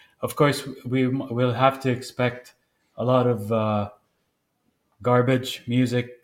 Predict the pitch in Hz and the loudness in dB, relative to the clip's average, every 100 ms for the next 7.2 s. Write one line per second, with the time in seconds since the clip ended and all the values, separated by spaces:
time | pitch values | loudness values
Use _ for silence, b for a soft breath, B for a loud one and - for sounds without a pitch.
0 | _ 113 107 123 113 110 107 113 113 113 | _ -8 -6 -6 -4 -4 -4 -4 -2 -4
1 | 113 110 - 117 113 113 113 110 110 107 | -6 -10 -8 -6 -4 -4 -4 -4 -4 -4
2 | 113 113 - 113 110 104 110 104 107 113 | -4 -4 -4 -4 -4 -4 -6 -4 -2 -4
3 | 117 - - _ - 104 104 113 110 110 | -6 -14 -20 _ -14 -10 -6 -6 -6 -8
4 | 110 117 107 110 113 110 117 110 113 107 | -6 -6 -6 -4 -6 -4 -4 -4 -4 -4
5 | 110 110 139 147 B B B - 107 139 | -4 -2 -4 -6 B B B -10 -6 -4
6 | 131 127 113 113 120 120 113 98 101 - | -2 -2 0 0 0 0 -4 -6 -10 -8
7 | 117 113 | -8 -8